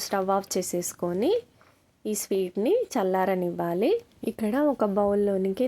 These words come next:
దోస పిండి తీసుకున్నాను. ఈ దోస పిండిలోనికి ఇప్పుడు కొద్దిగా సాల్ట్ వేసుకోవాలి, కొద్దిగా చిటికెడు వంట సోడా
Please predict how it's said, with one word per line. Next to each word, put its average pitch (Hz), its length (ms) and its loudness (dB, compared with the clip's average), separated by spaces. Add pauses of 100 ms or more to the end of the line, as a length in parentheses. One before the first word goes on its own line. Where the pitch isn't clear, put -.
(100)
దోస 202 180 0 (140)
పిండి 190 340 0
తీసుకున్నాను. 180 800 -4 (1160)
ఈ 220 120 -6
దోస 208 180 -2 (140)
పిండిలోనికి 190 600 0 (100)
ఇప్పుడు 214 220 0 (140)
కొద్దిగా 185 460 2
సాల్ట్ 180 420 -2
వేసుకోవాలి, 170 720 -4 (880)
కొద్దిగా 190 480 -2
చిటికెడు 196 500 -2
వంట 185 180 -2 (120)
సోడా 180 240 -2